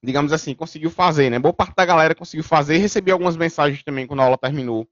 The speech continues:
pra tirar dúvidas, tá certo? Então, podem ficar à vontade. A gente encerra aí umas nove e quarenta, como é o horário normal, mas se precisar a gente estica até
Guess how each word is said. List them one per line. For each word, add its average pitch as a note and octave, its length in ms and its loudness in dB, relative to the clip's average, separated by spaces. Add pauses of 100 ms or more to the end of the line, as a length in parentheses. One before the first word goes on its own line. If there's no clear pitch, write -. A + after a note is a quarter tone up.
(320)
pra C3+ 160 0
tirar D#3 240 2
dúvidas, C#3+ 420 -8
tá - 60 -20
certo? B2+ 320 -6
Então, B2+ 260 -12 (1200)
podem G#3 260 -2
ficar F3 200 -2
à - 20 -2
vontade. E3 520 -2 (240)
A D#3 60 -6
gente D#3+ 140 -8
encerra D#3 320 0
aí D3 160 2
umas C#3 260 -4
nove C3 220 0
e C#3 40 -20
quarenta, C3+ 460 0
como B2+ 160 -12
é A#2+ 60 -4
o A#2 100 2
horário A2 240 2
normal, A#2 380 -6
mas D#3+ 280 -10 (760)
se - 100 -12
precisar D3+ 440 -2
a D#3 40 -2
gente E3 180 -10
estica - 320 -16
até B2 340 -2